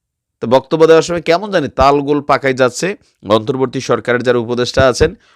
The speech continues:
খুবই দুর্বল চিত্তের মানুষ সবাইকে এখন মনে হচ্ছে আমার কাছে। আহ, আরেকটু সাহস নিয়ে কথা বলতে হবে। মেজর ডালিমের নিয়ে প্রশ্ন আসছে,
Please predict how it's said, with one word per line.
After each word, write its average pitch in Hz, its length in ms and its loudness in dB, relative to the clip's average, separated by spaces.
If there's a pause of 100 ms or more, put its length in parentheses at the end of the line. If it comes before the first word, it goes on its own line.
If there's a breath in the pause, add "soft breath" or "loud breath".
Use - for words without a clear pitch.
(100)
খুবই 196 120 -2
দুর্বল 214 360 6
চিত্তের 156 340 -2
মানুষ 107 240 -6
সবাইকে 113 340 -2
এখন 113 180 -4
মনে 101 180 -6
হচ্ছে 101 240 -10
আমার 87 180 -8
কাছে। 76 320 -14 (680 loud breath)
আহ, 110 360 6
আরেকটু 151 440 2
সাহস 151 440 0
নিয়ে 156 160 -2
কথা 123 220 -2
বলতে 113 260 -2
হবে। 85 140 -8
মেজর 113 280 -4
ডালিমের 135 400 0
নিয়ে 147 200 0
প্রশ্ন 131 360 -2
আসছে, 139 420 0